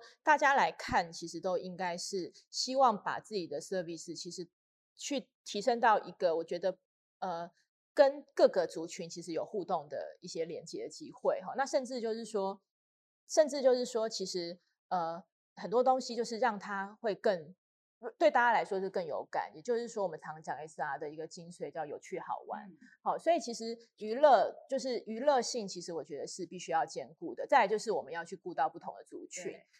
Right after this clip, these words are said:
Speaker 1: 对，那因为以往就是说我们在不同的展会，其实常常会思考到，哎，这个就是 to B 哈，那也许我们在之后的展会，
Speaker 2: 嗯。
Speaker 1: 其实可以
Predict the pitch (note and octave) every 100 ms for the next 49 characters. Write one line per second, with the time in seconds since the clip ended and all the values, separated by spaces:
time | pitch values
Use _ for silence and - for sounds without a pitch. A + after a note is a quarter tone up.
0 | - A3+ D#4 E4 E4+ C#4 G3 G#3 F3+ E3+
1 | G#3 G3+ G3+ E3+ D3+ F#3+ G3 G3 D3+ C#3
2 | - F3 G3+ F3 G3 G#3 F#3+ E3+ F#3+ F#3
3 | - F#3 - - - E3 A#3+ B3+ A#3+ G3
4 | F#3+ F#3 D#3 - E3+ E3 G3 C#4+ A#3 A3
5 | F#3+ B3+ D#4 G#3 E3+ G#3 A3 G#3 A3 F#3
6 | D#3+ - G3 E3+ - F3+ G3+ G3+ A#3 G#3+